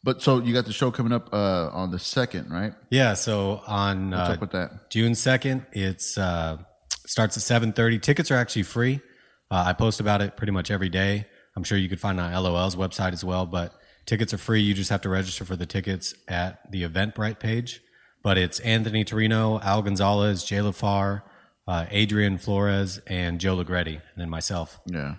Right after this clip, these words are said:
Speaker 2: So I'm, I'm fucking stoked for it, man. That'll be my first time on the big stage.
Speaker 1: Yeah, man. It's a, it's a fucking, like, it's a, it's a loaded, uh,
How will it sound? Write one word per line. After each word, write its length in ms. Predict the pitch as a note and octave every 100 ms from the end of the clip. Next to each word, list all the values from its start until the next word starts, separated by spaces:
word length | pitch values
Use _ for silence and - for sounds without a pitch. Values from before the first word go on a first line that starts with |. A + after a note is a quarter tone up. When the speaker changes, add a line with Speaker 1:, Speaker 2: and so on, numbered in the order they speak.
| -
Speaker 2:
So 120 | F2
I'm, 420 | E2+ G2 F#2+ F2 - -
I'm 120 | F#2+
fucking 300 | F#2+ B2 G2+
stoked 320 | F2 - F#2+ -
for 180 | F2+
it, 60 | E2
man. 140 | E2
That'll 180 | F2+ G2
be 80 | G#2
my 140 | F2+
first 260 | - G2 -
time 180 | F#2 F2+
on 60 | E2
the 60 |
big 220 | D#2 F2
stage. 420 | - F2 D#2 - - _ _ _ -
Speaker 1:
Yeah, 200 | G#2 A2+
man. 180 | G#2 A2
It's 140 | A#2
a, 60 | G#2
it's 140 | -
a 60 | B2
fucking, 380 | - A#2 G#2 D2
like, 120 | F#2+
it's 100 | -
a, 100 | F#2+
it's 140 | F2 G#2 -
a 40 |
loaded, 280 | G#2 G2 F#2
uh, 220 | F2 -